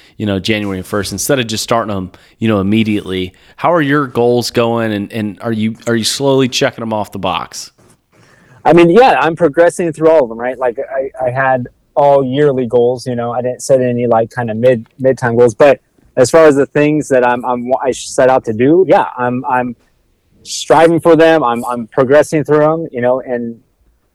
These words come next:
Speaker 2: it's, it's, they're, I'm going through 'em, you know, that everything's still going good. Um, but yeah, I mean, it's, my, my goals are all, all out through the year. So it's one of those things that as the end of the year comes, that I'll see how, you know, how far I made it into each of 'em.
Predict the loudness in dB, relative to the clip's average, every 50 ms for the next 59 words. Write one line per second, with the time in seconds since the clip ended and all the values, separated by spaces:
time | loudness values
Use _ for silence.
0 | _ _ _ _ _ _ _ _ _ 0 0 0 0 -2 -8 -6 -4 -2 -2 -2
1 | -4 -8 -10 -14 _ _ 0 4 4 6 6 4 4 4 4 4 4 4 6 6
2 | 6 6 4 2 -2 -2 0 0 2 2 4 4 4 4 2 2 2 2 2 0
3 | -2 -4 -4 -4 -2 0 0 2 2 0 0 0 0 2 4 6 6 6 4 0
4 | _ _ _ _ _ _ -6 -2 0 0 2 2 0 -2 -4 -4 -2 0 2 4
5 | 4 2 2 0 -2 -6 -8 -8 -8 -8 -10 -12 -16 -18 -18 -10 -6 -2 -2 -2
6 | -2 -2 -2 0 2 4 4 4 4 4 4 4 4 4 2 2 0 0 0 0
7 | -2 -2 -2 -2 -2 -2 0 -2 -4 -4 -2 0 2 4 4 2 2 0 -2 -2
8 | -2 -4 -6 -4 -2 0 0 0 0 -2 -4 -6 -2 0 2 2 2 0 -4 _
9 | _ _ _ _ 0 0 2 4 4 4 4 4 4 4 4 4 6 6 4 4
10 | 2 0 0 0 2 2 0 -2 -4 -2 0 2 2 2 2 2 0 0 0 -2
11 | -6 -8 -8 -6 -4 -2 0 0 0 0 -2 -2 -4 -8 -12 -12 -12 -12 -14 _
12 | _ _ _ _ _ _ _ _ _ -4 -4 -2 2 4 4 4 4 2 2 0
13 | 0 0 0 -2 -4 -6 -6 -4 -4 -4 -2 0 0 0 0 0 0 0 0 -2
14 | -4 -6